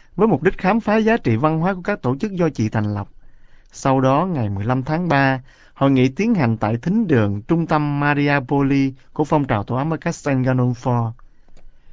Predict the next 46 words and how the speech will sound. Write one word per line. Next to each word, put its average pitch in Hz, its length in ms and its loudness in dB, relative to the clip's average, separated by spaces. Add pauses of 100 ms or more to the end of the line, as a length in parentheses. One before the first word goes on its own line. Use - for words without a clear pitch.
(180)
Trong 143 380 4
thông 143 280 2
báo 151 200 4
loan 156 280 4
báo 170 140 2
hội 113 200 0
nghị, 110 320 0 (360)
phong 165 220 0
trào 120 220 2
Tổ 123 120 0
ấm 165 180 0
khẳng 147 240 -2
định 113 200 0
rằng 104 260 -2 (460)
một 131 180 -2
trang 185 220 2
mới 202 140 4
trong 196 160 0
lịch 123 120 0
sử 123 120 0
giáo 180 180 0
hội 120 160 0
đang 143 180 -2
được 110 140 -2
viết 165 280 -2
lên 151 260 2
với 175 120 0
sự 123 160 -2
từ 117 140 -2
nhiệm 104 280 -2
của 139 80 -6
Đức 156 120 -6
Thánh 175 160 -4
Cha 135 160 0
Biển 120 160 0
Đức 202 120 -4
mười 117 200 -2
sáu 170 420 -2 (300)
và 117 320 2
việc 110 240 0
chuẩn 139 180 0
bị 113 140 2
bầu 104 180 -4
giáo 131 140 -2
hoàng 98 220 -6
mới. 139 320 -2